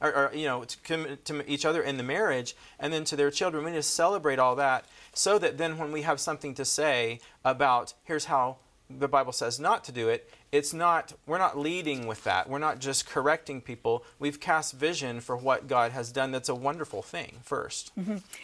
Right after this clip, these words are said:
Speaker 2: Uh, as I said before, I think just this year there's been a giant step forward in this to just paint the American culture with it,
Speaker 1: Yes.
Speaker 2: accept it. And,
Speaker 1: Yes.
Speaker 2: uh,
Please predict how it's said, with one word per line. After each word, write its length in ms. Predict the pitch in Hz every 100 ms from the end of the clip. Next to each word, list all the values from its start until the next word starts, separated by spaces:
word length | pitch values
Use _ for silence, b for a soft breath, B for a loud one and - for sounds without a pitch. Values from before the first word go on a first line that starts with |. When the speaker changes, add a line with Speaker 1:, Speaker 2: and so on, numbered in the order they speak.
| B B B B B -
Speaker 2:
Uh, 340 | 233 226 208 - _ _ -
as 160 | 233
I 120 | 269 254
said 240 | 294 285
before, 240 | 240 285
I 180 | 277 247
think 240 | 285 311 254
just 220 | 247 -
this 240 | 233 -
year 200 | 254 269
there's 260 | 226 208 -
been 200 | 240 220
a 100 | 196
giant 520 | 196 233 240 240 -
step 340 | - 233 -
forward 480 | - 240 233 214 202
in 160 | 196 202
this 400 | 196 208 - -
to 360 | - 214 196 196 -
just 360 | 220 - - - _ _ b b b b b b _ _ _ _ _
paint 260 | - 240 220
the 120 | 190
American 460 | 190 196 202 196 190
culture 520 | 214 196 - 185 139
with 260 | 185 196 226
it, 100 | 117
Speaker 1:
Yes. 380 | 104 104 - -
Speaker 2:
accept 520 | 196 - - 196 -
it. 180 | 202 -
And, 220 | - 202 -
Speaker 1:
Yes. 200 | - - B B B -
Speaker 2:
uh, 420 | 196 185 185